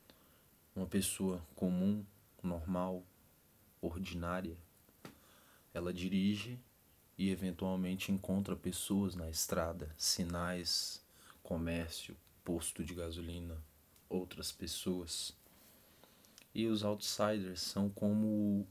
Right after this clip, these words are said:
o Pierrot Le Fou, na cena que eu acabei de descrever. Eles, em determinado momento, viram o carro rumo ao deserto,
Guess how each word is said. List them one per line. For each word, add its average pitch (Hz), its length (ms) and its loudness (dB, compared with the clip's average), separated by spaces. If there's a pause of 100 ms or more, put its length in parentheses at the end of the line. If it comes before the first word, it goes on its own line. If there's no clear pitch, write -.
o 107 100 2
Pierrot 101 520 2
Le 101 100 4
Fou, 98 380 -6 (1000)
na 90 140 -2
cena 92 340 0
que 87 100 -4
eu 87 80 2
acabei 87 420 -2
de 87 100 -8
descrever. 87 680 -6 (920)
Eles, 90 460 -2
em 92 100 2
determinado 92 600 0
momento, 92 600 -2 (1300)
viram 98 560 2 (1200)
o 107 60 -4
carro 95 460 -2 (1800)
rumo 98 300 6
ao 92 80 2
deserto, 90 680 -2